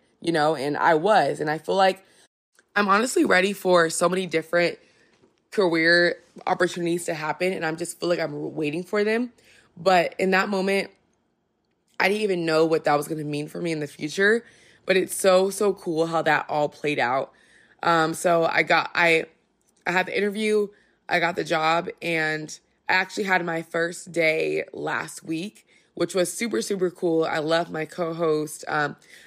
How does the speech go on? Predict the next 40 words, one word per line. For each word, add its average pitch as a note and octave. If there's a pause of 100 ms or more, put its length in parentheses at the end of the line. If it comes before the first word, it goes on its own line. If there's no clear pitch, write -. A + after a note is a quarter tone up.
(100)
I've F#3
already G3+
been F#3
in F3+
the, F3 (120)
thrown F3
in F3
the E3+
fire. D#3
I D#3
had D#3
to F3+
do F3
a E3
show E3
last D3+
week E3
by D3+
myself, F#3
last D#3+
minute, E3 (580)
did F#3+
amazing, E3+
killed F3+
it, F#3+
period, E3+
pat D#3
on D#3+
the E3
back D#3
for E3
myself. D#3 (520)
And G3
honestly, G#3+
what A#3
I'm F#3+
so F#3
excited E3
about D3
is, D3